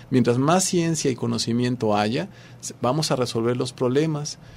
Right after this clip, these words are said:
¿sí? Y si resolvemos problemas, pues esperaríamos tener una sociedad, pues, con mejores servicios, ¿no? En todas las áreas,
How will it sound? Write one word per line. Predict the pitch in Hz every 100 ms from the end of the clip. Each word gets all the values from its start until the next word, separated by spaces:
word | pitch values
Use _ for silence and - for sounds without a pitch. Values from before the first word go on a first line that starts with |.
| -
¿sí? | - 143 156
Y | 127
si | 117 123
resolvemos | 117 117 147 214 208
problemas, | 165 139 135 143 170 185 - - - -
pues | 123 120
esperaríamos | - 117 110 120 139 -
tener | 117 117
una | 123
sociedad, | 120 117 - 101 107 135 - - -
pues, | 180 -
con | 143 123
mejores | 107 110 110
servicios, | 113 98 120 - 95 120
¿no? | 131
En | - 110 98
todas | 107 113 110
las | 107
áreas, | 127 131 135 123 131